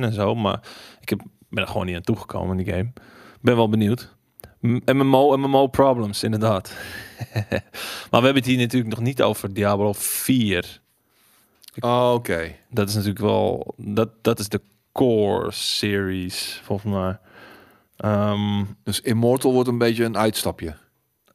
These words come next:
Speaker 2: Immortal.
Speaker 1: Ja, nou, ik, was Immortal niet ook de, ehm, de, de mobiele versie?
Speaker 2: Oh, wacht even. On Android as a closed beta.
Speaker 1: Mhm. Despite the fact that the game was initially announced in two thousand eighteen,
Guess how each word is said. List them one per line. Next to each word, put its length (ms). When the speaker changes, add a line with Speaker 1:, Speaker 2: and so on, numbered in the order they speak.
Speaker 2:
Immortal. 460
Speaker 1:
Ja, 60
nou, 180
ik, 240
was 200
Immortal 400
niet 200
ook 260
de, 240
ehm, 240
de, 280
de 180
mobiele 400
versie? 540
Speaker 2:
Oh, 200
wacht 200
even. 200
On 180
Android 540
as 140
a 20
closed 340
beta. 500
Speaker 1:
Mhm. 300
Despite 260
the 100
fact 160
that 100
the 60
game 140
was 140
initially 560
announced 340
in 160
two 160
thousand 360
eighteen, 580